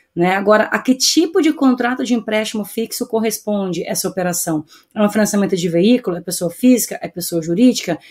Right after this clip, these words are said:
É um empréstimo sem garantia? É um empréstimo consignado? É um financiamento de imóvel? Né? Então, é uma renegociação de dívida?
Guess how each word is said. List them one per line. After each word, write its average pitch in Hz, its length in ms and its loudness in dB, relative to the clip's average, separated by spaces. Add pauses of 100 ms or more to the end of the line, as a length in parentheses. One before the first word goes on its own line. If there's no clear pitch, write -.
(200)
É 202 120 2
um - 20 6
empréstimo 214 500 4
sem 196 200 -2
garantia? 185 640 0
É 156 100 -4
um 196 40 -2
empréstimo 196 480 -2
consignado? 180 840 -2
É 175 80 -4
um 175 40 -4
financiamento 180 460 -6
de 160 140 -6
imóvel? 190 560 2 (280)
Né? 190 120 0
Então, 208 280 2 (160)
é 220 120 4
uma 247 100 6
renegociação 196 560 2
de 180 80 -2
dívida? 190 480 0